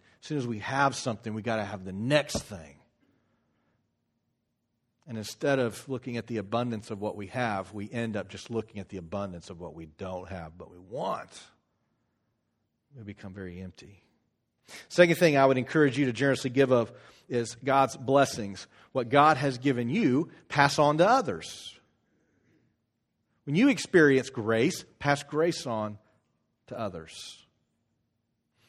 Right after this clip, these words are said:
When you experience wisdom, pass wisdom on to others.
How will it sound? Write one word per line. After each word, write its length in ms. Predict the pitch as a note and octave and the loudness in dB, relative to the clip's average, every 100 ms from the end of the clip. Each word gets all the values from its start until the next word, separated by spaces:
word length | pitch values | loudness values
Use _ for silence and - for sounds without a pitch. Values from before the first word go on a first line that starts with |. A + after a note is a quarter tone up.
| _ | _
When 100 | D3+ | 2
you 140 | G#3 | 4
experience 500 | B3 - A3+ G3+ F3 | 2 2 4 6 4
wisdom, 540 | D#3 F3+ G3+ C#3 B2 G#2+ - _ | 6 8 8 4 2 0 -10 _
pass 300 | - E3 D#3 | 4 4 4
wisdom 500 | D3+ F#3 G#3 - D#3+ | 8 8 8 6 2
on 400 | C#3+ C#3 B2+ B2+ A#2 - _ _ | 4 6 6 4 -4 -20 _ _
to 140 | - | 0
others. 680 | E3 C#3+ A2 F#2+ - - | 4 4 2 -2 -12 -14